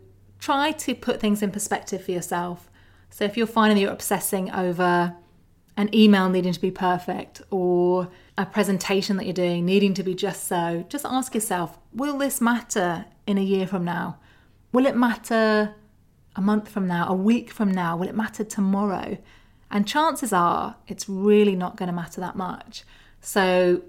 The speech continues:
can you actually let it go now? Another thing that you can do is just to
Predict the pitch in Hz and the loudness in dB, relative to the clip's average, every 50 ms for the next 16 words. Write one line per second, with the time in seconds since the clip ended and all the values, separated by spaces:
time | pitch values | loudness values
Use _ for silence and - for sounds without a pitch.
0 | - - - - - - 220 214 208 202 190 175 - - - 190 185 185 180 - | -16 -18 -14 -8 -2 0 2 4 4 2 2 -2 -4 -4 -2 -2 -2 -2 -4 -6
1 | - - - - 180 175 175 175 170 - 180 180 175 - - _ _ _ _ - | -10 -8 -6 -4 -4 -4 -4 -4 -6 -6 -8 -8 -10 -10 -14 _ _ _ _ -10
2 | - - 214 220 214 247 233 247 226 208 208 - - - 220 208 208 320 349 330 | 0 2 2 2 2 2 2 2 4 2 2 0 -2 0 0 2 2 2 2 4
3 | 220 185 180 180 - - - 196 185 190 - - - 254 233 - - - - - | 2 2 2 0 -4 -4 -6 -6 -6 -6 -6 -4 -4 -4 -6 -8 -12 -12 -8 -2
4 | 240 226 202 196 196 190 190 196 190 185 | 2 2 4 4 2 2 0 -2 -4 -6